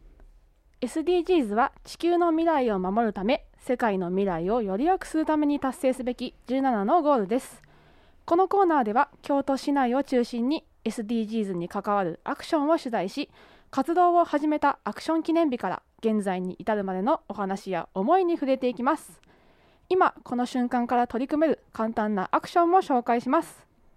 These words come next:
私たちと聞いてくださる皆さんにとって、今日がアクション記念日になりますように。私たちは十七の目標の十一番目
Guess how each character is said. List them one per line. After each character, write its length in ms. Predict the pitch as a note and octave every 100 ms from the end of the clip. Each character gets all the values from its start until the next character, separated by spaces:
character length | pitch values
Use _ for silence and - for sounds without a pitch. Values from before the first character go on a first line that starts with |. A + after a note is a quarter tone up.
| _ _ _ _ _ _ _ -
私 240 | A3+ D#4 -
た 100 | C4+
ち 80 | -
と 160 | D4+ -
聞 140 | B3
い 40 | A#3+
て 120 | B3
く 80 | B3
だ 100 | B3
さ 140 | A#3
る 80 | F#3+
皆 220 | G3+ B3
さ 120 | A#3
ん 60 | A3
に 80 | G3+
と 80 |
っ 20 | D#4+
て、 240 | E4+ - - - - - D4
今 160 | A#3+
日 40 | F#3+
が 140 | - -
ア 100 | G3+
ク 80 |
シ 80 | -
ョ 60 | F4+
ン 60 |
記 120 | E4+ F#4
念 180 | G4
日 80 | E4+
に 120 | D#4
な 100 | C4
り 80 | B3+
ま 140 | C4 C4
す 100 | B3+
よ 120 | B3
う 20 |
に。 180 | A3 - _ _ _ _ _ _ _ _ _ -
私 240 | C#4 F#4+
た 120 | G4 F#4
ち 120 | C#4+
は 160 | E4 -
十 180 | B3 C#4
七 180 | C#4 A3+
の 140 | F#3
目 200 | F3 G3+
標 200 | - A3+
の 180 | A3+ G3
十 240 | - D#4
一 160 | E4+ F4
番 180 | F4 E4
目 160 | D#4+